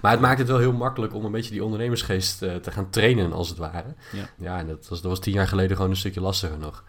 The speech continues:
Speaker 2: Ja.
Speaker 1: Dus, ehm,
Speaker 2: Wat, wat, eh, willen jullie, gaan jullie ook ondernemen?
Speaker 1: Nou, ik, ik ben zelf ondernemer.
Speaker 2: Ja.
Speaker 1: Eh, sinds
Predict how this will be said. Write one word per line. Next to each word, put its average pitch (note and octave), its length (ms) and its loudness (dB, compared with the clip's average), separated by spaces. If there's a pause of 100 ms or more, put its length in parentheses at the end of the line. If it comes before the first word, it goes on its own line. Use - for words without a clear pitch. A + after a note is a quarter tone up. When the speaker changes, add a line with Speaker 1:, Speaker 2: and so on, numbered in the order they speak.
(180)
Speaker 2:
Ja. G#2+ 260 -6
Speaker 1:
Dus, - 200 -12
ehm, D#2+ 300 -8 (600)
Speaker 2:
Wat, A2 160 -8
wat, - 220 -6
eh, - 480 -10
willen A#2+ 240 -4
jullie, B2+ 220 -6 (100)
gaan A#2 180 -6
jullie B2+ 180 -4
ook - 120 -6
ondernemen? F#2+ 520 -6 (200)
Speaker 1:
Nou, A2 200 4
ik, C3 100 0
ik B2 120 -2
ben B2 120 4
zelf C3+ 240 2
ondernemer. C#3 440 -2 (200)
Speaker 2:
Ja. A2+ 80 -4 (220)
Speaker 1:
Eh, G#2 100 -4
sinds - 840 -2